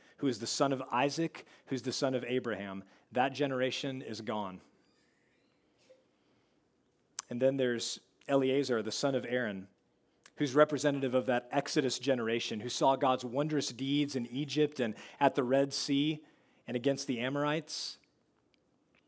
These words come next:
He also dies and is buried in the promised land.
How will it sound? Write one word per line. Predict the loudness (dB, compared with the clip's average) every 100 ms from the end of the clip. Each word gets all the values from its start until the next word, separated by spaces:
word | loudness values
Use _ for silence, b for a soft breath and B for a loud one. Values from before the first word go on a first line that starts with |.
| -18
He | -4 0
also | 2 2 0 0
dies | 2 2 2 0
and | -4
is | -4
buried | 2 2 2
in | -2
the |
promised | -4 -4 -4 -4
land. | -4 -4 -4 -8